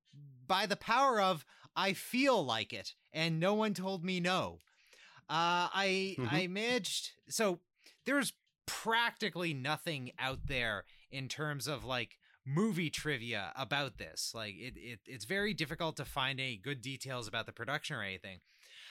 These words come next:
Speaker 1: until you stop looking in movie world and you move over into, like,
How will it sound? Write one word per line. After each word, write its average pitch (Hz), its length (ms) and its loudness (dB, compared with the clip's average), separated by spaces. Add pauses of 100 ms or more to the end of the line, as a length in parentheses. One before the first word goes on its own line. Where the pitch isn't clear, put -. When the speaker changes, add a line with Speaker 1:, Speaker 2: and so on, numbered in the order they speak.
(720)
Speaker 1:
until 240 460 4
you 254 520 2
stop 262 320 4
looking 220 360 -2
in 185 220 0
movie 208 400 6
world 127 520 -2 (340)
and 175 300 0
you 190 140 -2
move 196 320 -2
over 190 360 0
into, 170 500 -4
like, 151 260 -2